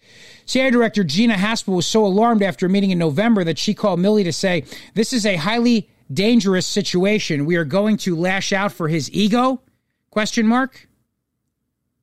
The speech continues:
General Milley, though, is absolutely fine abiding by the chain of command when Democrats are in charge. Milley, for his part,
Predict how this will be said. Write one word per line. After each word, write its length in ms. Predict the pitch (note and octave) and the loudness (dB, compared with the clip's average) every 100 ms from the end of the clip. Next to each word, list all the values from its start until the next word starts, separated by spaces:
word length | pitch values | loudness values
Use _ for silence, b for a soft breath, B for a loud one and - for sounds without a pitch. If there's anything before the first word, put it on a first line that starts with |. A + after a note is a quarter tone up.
| _ _ _ _ _ _ _ _ _ _ _ _ _ _ _ _ _ _ _ _ _ _ _ _ _ _ B B B | _ _ _ _ _ _ _ _ _ _ _ _ _ _ _ _ _ _ _ _ _ _ _ _ _ _ B B B
General 260 | - C#4 C4 | -4 0 2
Milley, 240 | B3 A#3 | 2 2
though, 160 | G3 G3 | 2 2
is 140 | E3+ | 2
absolutely 340 | G3+ G3+ G3 E3+ | 0 -2 -2 -2
fine 360 | - G#3 G3 | -2 -2 0
abiding 300 | F3 F3 F3+ | -2 -2 -2
by 120 | E3 D3+ | -2 -2
the 80 | |
chain 200 | C#3 F3+ | -2 -4
of 80 | E3+ | -4
command 380 | D#3+ D#3+ D#3+ C#3+ | -2 -2 -2 0
when 140 | C3+ | 0
Democrats 520 | B2 D#3 C3 B2 A2+ B2+ | 0 0 -2 -4 -6 -6
are 60 | |
in 80 | A2+ | -6
charge. 380 | - C#3 C#3 C#3 | -2 -2 0 0
Milley, 240 | C#4 D#4 | 0 0
for 120 | - | 0
his 220 | A3+ D#4 - | 0 0 -2
part, 400 | F3+ E3 G3 | 0 0 -2